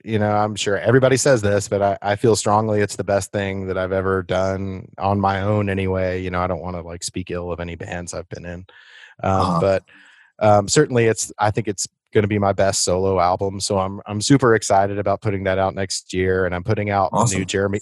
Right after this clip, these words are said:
Speaker 1: I'm putting out the new Jeremy Scott record next year.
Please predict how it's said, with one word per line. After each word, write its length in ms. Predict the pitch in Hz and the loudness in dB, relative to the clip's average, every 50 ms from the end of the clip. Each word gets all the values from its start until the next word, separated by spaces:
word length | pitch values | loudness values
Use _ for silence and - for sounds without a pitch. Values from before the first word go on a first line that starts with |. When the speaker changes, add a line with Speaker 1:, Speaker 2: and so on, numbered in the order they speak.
| - | -8
Speaker 1:
I'm 80 | 101 95 | -10 -8
putting 180 | 98 101 104 104 | -6 -2 -2 -2
out 100 | 98 98 | -2 -2
the 60 | 98 | -2
new 120 | 98 101 95 90 90 | -2 -4 -4 -6 -6
Jeremy 320 | - 107 104 104 107 110 107 | -2 2 2 2 2 2 0
Scott 480 | - - 117 104 104 107 107 110 - | 0 2 4 4 4 4 4 0 0
record 360 | - 107 107 104 - 110 104 101 | -2 -2 0 2 2 2 2 2
next 320 | 107 104 - - - - | 0 -2 -2 -4 -6 -4
year. 400 | 113 110 107 104 104 104 104 98 | -2 0 2 2 2 0 -2 -4